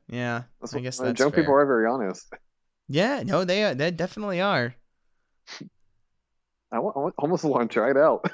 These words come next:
Speaker 2: <laughs>
Speaker 1: Yeah, me too. That sounds like fun. So,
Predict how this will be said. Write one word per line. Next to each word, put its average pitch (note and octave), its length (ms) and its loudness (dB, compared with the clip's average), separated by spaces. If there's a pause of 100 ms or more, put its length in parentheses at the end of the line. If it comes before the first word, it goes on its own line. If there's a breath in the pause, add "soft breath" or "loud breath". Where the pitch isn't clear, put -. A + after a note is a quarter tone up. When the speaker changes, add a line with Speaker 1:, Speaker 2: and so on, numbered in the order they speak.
(100)
Speaker 2:
<laughs> F#3 360 -6
Speaker 1:
Yeah, B3+ 500 4
me F3 200 0
too. C4 280 2
That F3+ 160 2
sounds E3 320 -4
like B2+ 180 -8
fun. A3 320 -6
So, G#3+ 280 0